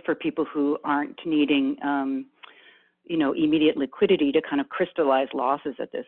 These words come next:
point, um, in these funds that, you know, as we always preach, are very,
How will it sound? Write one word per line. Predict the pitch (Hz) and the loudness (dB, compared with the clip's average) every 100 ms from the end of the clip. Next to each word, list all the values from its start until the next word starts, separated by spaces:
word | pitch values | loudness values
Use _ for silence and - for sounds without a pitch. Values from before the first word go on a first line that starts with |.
| - | -14
point, | - 107 113 - 139 | -14 -12 -12 -12 -8
um, | 131 131 - | -6 -8 -6
in | 139 | -6
these | 135 135 131 - | -4 -6 -8 -6
funds | 139 127 131 - | -4 -4 -6 -8
that, | 127 135 _ | -6 -6 _
you | 131 | -10
know, | 139 - | -8 -6
as | 135 | -6
we | - 135 | -6 -6
always | 143 139 - | -4 -6 -4
preach, | - 220 202 | 2 2 4
are | 165 143 | 2 2
very, | 190 180 165 | 2 2 2